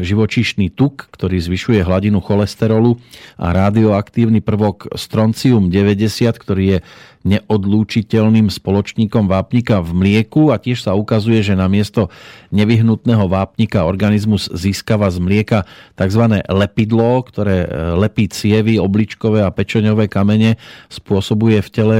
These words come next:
vznik nárastov, deformácií klbov, rúk a nôh a usadzuje sa v tkaň-, v tkaninách a šľachách vo forme takzvaného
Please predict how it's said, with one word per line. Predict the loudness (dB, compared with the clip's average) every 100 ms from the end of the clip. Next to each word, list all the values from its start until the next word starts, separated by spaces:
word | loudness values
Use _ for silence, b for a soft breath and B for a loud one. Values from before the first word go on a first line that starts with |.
| 0
vznik | 0 -2 -2 -6 -6
nárastov, | -2 0 0 -2 -2 0 2 2
deformácií | 0 -2 -2 0 0 0 0 -2
klbov, | -2 -2 0 2 2 0 0
rúk | 0 -2 -6
a | -4 0
nôh | 0 0 -2 -8 _ B B B
a | B -4
usadzuje | -2 -4 0 0
sa | 0 -2
v | -2 -8 -6
tkaň-, | -2 -2 -2
v | -8 -16 -14
tkaninách | -2 2 2 2 2 2 0 -4
a | -6 -4
šľachách | -2 -4 -2 -2 -2 -4 B B B B B
vo | -2 0 0
forme | -4 -4 -2 0 0 0 -4 _
takzvaného | -8 -2 0 0 0 0 -2